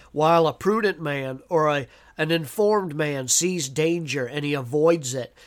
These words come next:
the simple man, this first type of fool, passes on and is literally punished. He's wide open to try anything once,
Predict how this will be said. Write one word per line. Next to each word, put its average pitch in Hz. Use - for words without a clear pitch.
the 147
simple 208
man, 131
this 175
first -
type 160
of 135
fool, 170
passes 156
on 156
and 156
is 143
literally 175
punished. 175
He's 151
wide 220
open 185
to 151
try 156
anything 226
once, 147